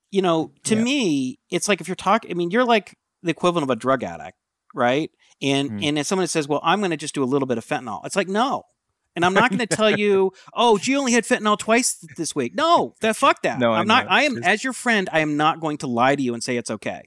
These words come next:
Speaker 1: Not, I'm not gonna do it.
Speaker 2: <laughs>
Speaker 1: And if it hurts your feelings and you don't wanna be my friend, that's fine.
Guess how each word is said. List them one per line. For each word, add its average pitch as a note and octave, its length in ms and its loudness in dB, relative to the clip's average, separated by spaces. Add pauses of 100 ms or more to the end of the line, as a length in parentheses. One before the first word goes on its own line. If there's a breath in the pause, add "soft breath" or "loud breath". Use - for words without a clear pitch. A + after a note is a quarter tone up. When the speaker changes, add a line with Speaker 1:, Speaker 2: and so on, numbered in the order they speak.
(220)
Speaker 1:
Not, B3 280 0
I'm F3+ 100 2
not B3+ 140 0
gonna A#3+ 120 -2
do C4 140 -2
it. E3 100 -6
Speaker 2:
<laughs> - 420 -14
Speaker 1:
And E3+ 80 0
if F3 60 6
it F3 40 4
hurts A#3 160 2
your G#3+ 80 -6
feelings G#3 580 0
and D3+ 160 -6
you F3 60 4
don't F3+ 60 4
wanna F3+ 120 2
be F3 40 -2
my E3+ 100 2
friend, E3 360 -4
that's C#3+ 220 4
fine. G#2+ 220 -8